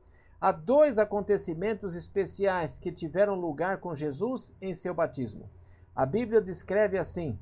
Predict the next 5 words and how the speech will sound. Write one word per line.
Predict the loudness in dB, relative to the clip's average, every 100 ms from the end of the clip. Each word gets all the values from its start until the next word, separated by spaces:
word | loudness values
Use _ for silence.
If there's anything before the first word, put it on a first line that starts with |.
| -4
Mateus | -2 0 2 2 -2
três, | -4 0 2 0 -4
dezesseis | -6 -6 -4 -2 0 0 -2
e |
dezessete. | -8 -6 -6 -4 -6 -8 -16